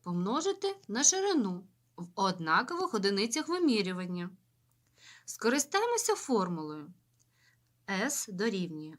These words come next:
А помножити на Б, де С площа прямокутника А — довжина, Б — ширина. Отже,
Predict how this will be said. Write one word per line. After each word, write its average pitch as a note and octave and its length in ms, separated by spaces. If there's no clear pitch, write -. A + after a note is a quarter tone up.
А B3+ 280
помножити D#4+ 640
на C#4+ 160
Б, F3 340
де G#3+ 440
С A#3 400
площа D#4+ 400
прямокутника D4+ 920
А — F3 200
довжина, D#3+ 720
Б — D#3+ 420
ширина. C4 640
Отже, G3 520